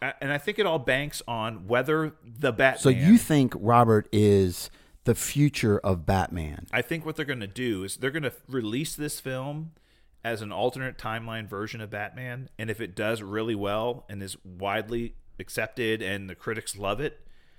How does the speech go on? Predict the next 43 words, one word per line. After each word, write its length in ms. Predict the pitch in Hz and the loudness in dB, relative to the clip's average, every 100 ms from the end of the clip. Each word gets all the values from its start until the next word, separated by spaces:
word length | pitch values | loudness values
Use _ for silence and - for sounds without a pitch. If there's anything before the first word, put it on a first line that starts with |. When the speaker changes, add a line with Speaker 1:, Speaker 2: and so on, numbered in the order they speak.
| - _ _ _ _ _ | -20 _ _ _ _ _
Speaker 1:
why 280 | 98 98 110 | -8 0 2
would 160 | 143 147 | 2 0
we 140 | 147 | 0
not 240 | 139 139 131 | 0 -2 -4
want 180 | 123 | -6
Robert 300 | 107 131 113 | -4 -2 -4
Pattinson 380 | 131 131 101 117 | -4 -6 -6 -10
to 40 | 98 | -8
be 180 | 110 | -6
the 100 | 104 | -6
Batman 500 | 98 120 110 104 101 - | -4 -4 -4 -8 -10 -8
in 160 | 135 | -6
the 80 | 131 | -4
main 340 | 123 139 156 | -2 -2 -4
D 140 | 135 143 | -4 -6
C 180 | - 131 | -4 -6
Entertainment 400 | 127 135 123 117 | -6 -8 -8 -8
Universe 400 | 131 110 117 110 | -6 2 4 4
Speaker 2:
Very 140 | 101 | 0
cool. 300 | - 104 85 | -4 -8 -6
Speaker 1:
with 140 | 110 151 | 0 6
Speaker 2:
So 160 | 131 | 6
Matt 240 | 110 123 156 | 6 6 8
Speaker 1:
Gal 140 | 143 | 10
Speaker 2:
Reeves, 240 | 160 160 165 | 10 10 8
Speaker 1:
Gadot? 220 | 131 135 - - | 4 -2 -10 -2
Speaker 2:
Matt 200 | 131 151 | 4 6
Reeves 320 | 147 143 139 127 | 8 6 6 0
is 140 | 110 | 2
gonna 160 | 131 110 | 2 2
focus 540 | - 113 - 107 - | 4 4 4 0 -2
on 280 | 107 107 104 | -2 0 0
his 240 | 98 107 104 | 0 0 0
ability 520 | 92 110 107 101 98 | 2 2 2 2 -2
to 120 | - | -4
be 300 | 92 101 98 | -2 0 0
a 60 | 87 | 0
detective 760 | 90 - 143 - 113 104 98 - - - - | -4 -2 -2 0 2 2 2 -6 -20 -16 -4
and 160 | 107 | 0
more 320 | 110 110 107 - | 2 2 0 0
analytical 840 | 107 101 101 123 - 113 104 98 | -2 0 2 2 2 0 0 -2
and 220 | 98 92 | -4 -6
technical, 720 | - - - 117 - 107 101 | -4 -4 -4 -8 -4 -2 -4